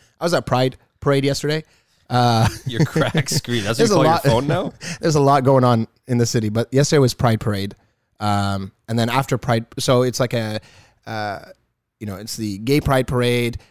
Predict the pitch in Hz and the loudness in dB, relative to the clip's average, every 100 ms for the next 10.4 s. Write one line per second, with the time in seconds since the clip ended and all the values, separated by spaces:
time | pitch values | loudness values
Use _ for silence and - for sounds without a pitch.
0 | _ _ _ - 107 101 127 120 123 123 | _ _ _ -6 -4 0 0 2 2 0
1 | 117 - 120 - 147 127 107 _ - 160 | -2 -4 -6 -2 2 2 0 _ 0 2
2 | 139 - 131 - 135 139 127 117 113 _ | 2 2 -2 -2 0 2 2 -2 -14 _
3 | _ _ _ - 156 139 120 107 110 135 | _ _ _ -6 -2 0 0 0 0 4
4 | 143 131 139 147 117 - _ - 104 95 | 4 2 2 2 0 -6 _ -12 -10 -10
5 | 90 - _ - 131 120 110 98 101 _ | -12 -16 _ -2 0 4 2 0 -4 _
6 | 113 113 113 107 104 98 - 127 156 110 | -4 0 2 0 -2 -6 -4 0 2 2
7 | 101 101 110 - _ _ _ _ - 175 | 0 -2 -6 -12 _ _ _ _ -4 2
8 | 180 160 196 190 143 143 165 156 151 151 | 4 6 6 6 4 4 4 6 4 0
9 | - - 139 156 156 139 135 131 123 117 | -4 -10 -2 0 4 4 4 2 0 0
10 | 113 92 - | -4 -10 -14